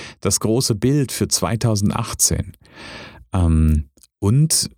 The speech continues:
muss es denn eigentlich immer ein ganz großes Bild sein? Ja, also das will ich mir gerne mit dir in der nächsten Woche einfach mal anschauen. Und dass wir dahin schauen, wie können wir unsere Ziele vielleicht auch ein Stück weit besser und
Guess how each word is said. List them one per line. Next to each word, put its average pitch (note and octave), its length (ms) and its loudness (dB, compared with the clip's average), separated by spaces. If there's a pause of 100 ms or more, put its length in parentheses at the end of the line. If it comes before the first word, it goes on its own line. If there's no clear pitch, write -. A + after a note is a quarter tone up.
(160)
muss G#2 360 4
es - 100 -2
denn G#2+ 160 2
eigentlich G#2 280 0
immer G#2 180 4
ein F#2+ 80 0
ganz G2 240 0
großes - 460 0
Bild D2+ 260 -2
sein? - 540 -4 (460)
Ja, F#2 160 2
also F#2+ 140 2
das - 240 0
will E2+ 80 2
ich D2+ 140 -4
mir D#2+ 160 2 (400)
gerne E2 320 0
mit D#2+ 180 2
dir D#2 300 2
in E2+ 140 0
der D#2+ 100 4
nächsten F2+ 420 2
Woche F#2 240 -2
einfach F2 300 0
mal E2 100 2
anschauen. F2 500 0 (520)
Und - 80 -2
dass C3+ 100 -2
wir D3 80 0
dahin B2 380 -2
schauen, A2 440 0
wie A2 380 2
können C3 420 0
wir A#2 400 0 (400)
unsere F#2+ 360 2
Ziele A2+ 720 0 (180)
vielleicht G2 460 -4
auch G2 140 -4
ein G2 40 -2
Stück - 380 -2
weit F#2 460 -2 (400)
besser G2+ 720 -2
und F2+ 380 -2